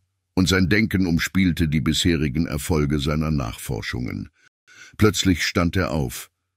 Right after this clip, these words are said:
Er musste herausfinden, wer die unkenntlich gemachte Tote war, diese herausgeputzte Frau, die ein Taschentuch bei sich getragen,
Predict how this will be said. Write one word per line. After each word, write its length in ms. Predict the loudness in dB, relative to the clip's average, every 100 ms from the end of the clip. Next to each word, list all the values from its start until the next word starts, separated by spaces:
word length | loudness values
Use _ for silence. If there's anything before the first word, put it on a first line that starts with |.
| _ _ 2
Er 80 |
musste 340 | 4 4 4 2
herausfinden, 800 | 2 2 0 2 2 0 2 2
wer 140 | 2
die 180 | 2 0 2
unkenntlich 720 | 2 2 0 0 0 -2 -2
gemachte 480 | 0 0 0 -2 -2
Tote 420 | 2 2 2 0
war, 260 | 0 -2 -4 -10 -8 0
diese 300 | 2 2 0
herausgeputzte 1000 | 0 0 0 0 -2 -2 0 -2 -2 -4
Frau, 400 | -2 -2 -2 -4 -10 -20 -2
die 100 | 0
ein 200 | 0 0
Taschentuch 640 | 0 -2 -2 -2 0 -2
bei 280 | -2 -2 0
sich 400 | -2 -2 -2 -4
getragen, 560 | -6 -4 -4 -4 -2